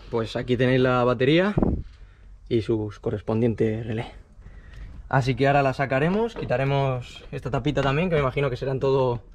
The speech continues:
Ah, mira, sale, sale lo que es la base, el soporte. Habrá que quitarlo entero, sí, hay que quitarlo entero. Y ya por lo menos vamos a limpiar, porque mirad,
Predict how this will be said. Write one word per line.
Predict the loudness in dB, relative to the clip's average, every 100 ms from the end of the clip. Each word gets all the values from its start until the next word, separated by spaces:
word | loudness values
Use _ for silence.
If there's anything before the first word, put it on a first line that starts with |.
| -14 -14 -16 -4 -4 -4 -14 -20 -20 -20 -6
Ah, | -2
mira, | 0 -2 -2 0 0 0
sale, | 0 2 2 0 -6 -14 -14 -16 -20 -20 -20 -20 -20 -20 -20 -20 2
sale | 4 6 6
lo | 4
que | 2
es | 2
la | 4
base, | 4 2
el | -4
soporte. | -4 0 0 2 0 0 -2 -4
Habrá | 0 4 4
que |
quitarlo | 2 2 4 4
entero, | 4 4 2
sí, | 0 -4
hay | -4
que | -2
quitarlo | 0 0
entero. | 4 4 2 -4 -14 -14 -20 -16 -14 -14 -16 -10 0
Y |
ya | 0
por | 2 2
lo | 4
menos | 4 2
vamos | 2 2
a |
limpiar, | 0 0 0 0
porque | 0
mirad, | -2 -4